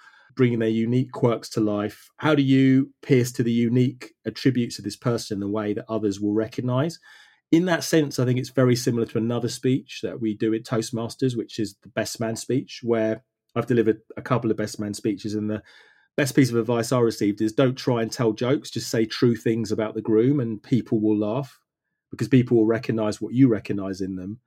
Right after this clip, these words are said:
um, their weaknesses, their foibles, their catchphrases. And if you render that in rich detail, you will get a laugh, especially if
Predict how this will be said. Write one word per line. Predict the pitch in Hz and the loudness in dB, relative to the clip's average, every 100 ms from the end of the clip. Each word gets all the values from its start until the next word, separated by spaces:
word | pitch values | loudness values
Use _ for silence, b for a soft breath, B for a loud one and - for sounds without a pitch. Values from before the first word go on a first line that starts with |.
| _ _ _ | _ _ _
um, | 101 95 95 | -12 -10 -2
their | 107 | 0
weaknesses, | 104 101 104 - 98 | 2 0 -4 -8 -8
their | 101 | -8
foibles, | 90 113 104 101 98 95 95 | -6 0 0 0 -2 -2 -4
their | - 98 | -8 -10
catchphrases. | - 101 - 107 92 90 98 92 | -10 -12 -8 -6 -6 -6 -8 -6
And | 101 | -8
if | 104 | -8
you | 113 107 107 | -6 -4 0
render | 120 113 110 | 0 0 -2
that | 107 | -6
in | 101 | -6
rich | 107 - - | -4 -4 2
detail, | 151 135 110 104 101 - b b b - | 2 2 -2 -2 -4 -8 b b b 0
you | 131 | 4
will | 131 | 4
get | 120 117 | 2 -2
a | 120 | 0
laugh, | 107 101 98 98 - - | -2 -2 -6 -10 -12 -8
especially | - 143 131 - 110 107 | -2 2 2 2 2 2
if | 110 110 - - | 0 -8 -10 -20